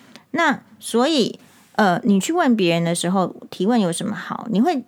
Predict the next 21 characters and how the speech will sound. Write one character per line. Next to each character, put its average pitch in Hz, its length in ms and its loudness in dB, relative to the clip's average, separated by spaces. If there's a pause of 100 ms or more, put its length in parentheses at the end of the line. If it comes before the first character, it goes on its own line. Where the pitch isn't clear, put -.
练 269 380 0
习， - 380 -8
你 180 80 0
要 269 160 2
精 226 420 0
准， - 300 -6 (320)
你 220 80 0
要 330 140 4
精 339 200 -2
准 185 220 0
提 170 160 -2
问， 220 160 4
你 151 80 0
就 185 140 0
得 165 160 0
准 - 260 -8
备 170 220 0
功 147 340 -4
课。 - 300 -6 (720)
所 269 180 0
以， 262 340 0